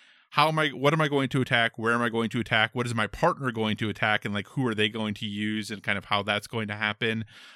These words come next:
Uh, so it's a really interesting, fun game. Like, it, it's super complex. There's a lot of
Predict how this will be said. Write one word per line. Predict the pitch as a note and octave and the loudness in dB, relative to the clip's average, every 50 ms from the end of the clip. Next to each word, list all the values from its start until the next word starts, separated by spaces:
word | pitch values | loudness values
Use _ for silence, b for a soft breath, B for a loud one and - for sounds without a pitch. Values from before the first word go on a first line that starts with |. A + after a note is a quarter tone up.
| b b - | b b -2
Uh, | A#2+ A2+ A2 A2 G#2+ | 2 2 2 2 2
so | - | 0
it's | E3+ - | 0 2
a | F#3 | 0
really | D#3+ D#3 E3+ B3 D#4 D#4+ D#4 C4+ | -2 0 0 0 0 -2 -4 -6
interesting, | - - D#3+ F#3+ - A#3 - - - G3 F#3 F3 E3+ E3 - _ _ _ _ _ _ _ _ _ _ _ _ _ _ _ | -4 -2 -4 -2 -2 -4 -4 -2 -2 -2 -2 -2 -6 -10 -12 _ _ _ _ _ _ _ _ _ _ _ _ _ _ _
fun | - - - - C#3 C3+ C#3+ F#3+ A3+ | -18 -14 -6 -2 2 4 4 4 4
game. | G3 - - B2 D3+ G#3+ C#4+ B3+ D#3 | 2 2 2 4 4 4 4 2 0
Like, | B2 A#2 A#2 A#2 | 0 0 2 2
it, | C3+ C3 - | 0 0 2
it's | D3 C#3 - | 0 0 0
super | - - - E3+ - - - | 0 2 2 0 2 0 0
complex. | - G#3 E3+ - - - B2+ D#3 - - - | 0 0 -2 0 0 0 0 0 0 -4 -6
There's | - C#3 B2 A#2 - | -4 -4 -4 -4 -4
a | - A#2 A2+ | -4 -4 -4
lot | A2 G#2+ G#2 G#2+ A2+ B2+ D#3 F#3+ - - | -4 -2 0 2 2 4 2 2 0 -2
of | - C3 B2 A2+ A2 A2 G#2+ G2+ G#2 | -2 2 2 4 4 2 -2 -6 -10